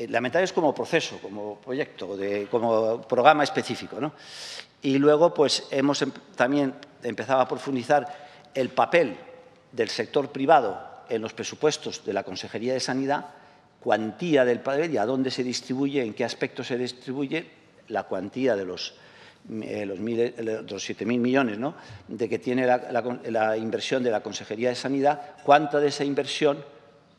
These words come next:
que es en teoría de la pública, se dedica a hacerlo con medios ajenos. Todo eso son aspectos de los que estamos, eh,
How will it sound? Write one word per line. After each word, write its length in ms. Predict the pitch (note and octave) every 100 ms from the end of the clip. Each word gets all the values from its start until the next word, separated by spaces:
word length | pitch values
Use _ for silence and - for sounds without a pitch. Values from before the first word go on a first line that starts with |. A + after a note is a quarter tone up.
| - _
que 140 | - A2+
es 120 | - - - -
en 100 | G2
teoría 320 | - - A2
de 100 | A2
la 160 | G#2+ A2
pública, 800 | - B2 - C3+ B2+ C3 D3+ D#3 - -
se 180 | - A#2+
dedica 720 | G#2+ G#2 B2 B2+ C#3 - - -
a 560 | G2+ A2+ - - - -
hacerlo 460 | - - A2+ A#2
con 100 | G#2+
medios 320 | F2+ F2 F2 E2
ajenos. 420 | - C2+ D#2 - -
Todo 200 | A2+ A#2
eso 240 | B2 B2+ - - - -
son 320 | - G#2+ G#2+
aspectos 420 | G2+ - G#2+ -
de 60 | A2
los 140 | F#2+
que 100 | -
estamos, 340 | E2 F#2+ G2
eh, 60 | F#2+